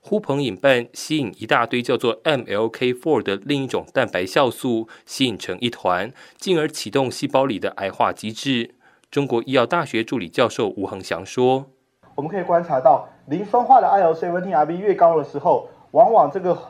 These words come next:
Speaker 2: 患者的存活期是越短的。也就是说，这个肿瘤是会越恶性的。所以不管是在动物实验，还是我们在做对于这些简体进一步的分析之后，我们都可以发现，肿瘤组织中I L是磷酸化的I L seventeen R B越高的时候，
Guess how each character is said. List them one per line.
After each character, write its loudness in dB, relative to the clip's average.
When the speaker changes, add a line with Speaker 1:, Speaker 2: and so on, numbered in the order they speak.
Speaker 2:
患 4
者 -2
的 -4
存 -6
活 4
期 -10
是 -12
越 0
短 -2
的。 -12
也 -8
就 -4
是 -2
说， 4
这 -4
个 2
肿 -4
瘤 -6
是 -8
会 -2
越 0
恶 2
性 -8
的。 -8
所 0
以 4
不 -2
管 6
是 -6
在 6
动 2
物 -2
实 -6
验， 2
还 0
是 0
我 4
们 -2
在 2
做 2
对 0
于 -8
这 -4
些 -4
简 -4
体 -6
进 -6
一 -4
步 -2
的 -2
分 0
析 -14
之 -6
后， 0
我 0
们 -12
都 -12
可 -4
以 -2
发 0
现， -6
肿 0
瘤 0
组 -6
织 -12
中 0
I 4
L 4
是 -2
磷 -4
酸 2
化 8
的 8
I 8
L 6
seventeen -4
R 0
B -4
越 0
高 6
的 0
时 -12
候， 2